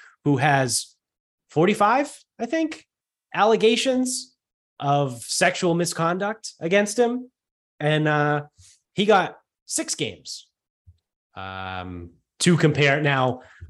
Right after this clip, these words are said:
let me, as much as I fucking shit on Patriots fans and the, and the, the Bobos, the Tom Brady Bobos, let me put on my Bobo hat for a second. Let me, let me toss my Tom Brady binky in my mouth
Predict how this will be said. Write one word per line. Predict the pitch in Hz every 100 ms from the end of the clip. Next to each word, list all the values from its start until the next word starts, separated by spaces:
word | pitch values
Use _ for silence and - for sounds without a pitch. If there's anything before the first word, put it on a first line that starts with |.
| -
let | 165 170
me, | 180 160
as | 170 147
much | 170 170
as | 160
I | 151 143
fucking | - 143 151 135
shit | - 151
on | 135 131
Patriots | 117 135 135 131 131
fans | 143 131 131 127
and | 117
the, | 120
and | 120 117
the, | 110 107 - _
the | 123
Bobos, | 107 127 120 120 117 117 110
the | 113
Tom | 131 113
Brady | 107 110 107
Bobos, | 110 110 113 110 107 - - -
let | 180
me | 196
put | 170 160
on | 156
my | 139
Bobo | 117 120 127 127
hat | 127 127 120
for | 127
a | 113
second. | 139 123 123
Let | 131
me, | 135 - - -
let |
me | 127
toss | 127 151 147
my | 135
Tom | 131 139 127
Brady | 123 120
binky | - 113 113 123
in | 113
my | 110
mouth | 107 110 117